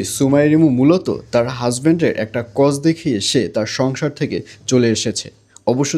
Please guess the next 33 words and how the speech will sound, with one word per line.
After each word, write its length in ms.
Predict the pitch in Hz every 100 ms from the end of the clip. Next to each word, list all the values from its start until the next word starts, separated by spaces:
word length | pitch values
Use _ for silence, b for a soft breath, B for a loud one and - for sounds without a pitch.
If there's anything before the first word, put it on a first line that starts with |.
| 147
তাদের 200 | 151 151 -
সংসারে 380 | 131 127 156 110 107
একটা 140 | - 110 104
বাচ্চা 260 | 104 110 110
পর্যন্ত 320 | 117 107 104 95 -
ছিল, 140 | 87 - _ b b -
এখন 280 | 127 - 160
তাদের 200 | 165 160 156
সংসারটি 420 | 147 139 160 - 95 B B B B
বিচ্ছেদ 440 | 113 160 165 151 110
হয়ে 200 | 120 101
গেল। 120 | 95 85 - - _ b b _
এবং 240 | 175 175 101 - -
এখানে 240 | 135 170 180 175
আমরা 180 | 165 90 73
আরও 120 | 113 143
একটি 140 | 160 175 160
জিনিস 160 | 156 127
দেখেছি, 360 | 110 117 - 95 - _ -
সেটা 200 | 143 160 170
হচ্ছে 240 | 170 101 107 b b -
সুমাইয়া 400 | - 160 180 196
রিমু 220 | 208 131 - 127
যখন 220 | 127 127 -
কাজে 220 | 120 139
বের 140 | 151 175
হতো 160 | 170 - - 110
তখন 220 | 117 143 143
কিন্তু 220 | 131 90 - B - -
সুমাইয়া 340 | 139 143 160 165
রিমুর 220 | 170 151
হাজব্যান্ড 360 | 123 127 143 143 -
নিজেই 400 | 117 127 160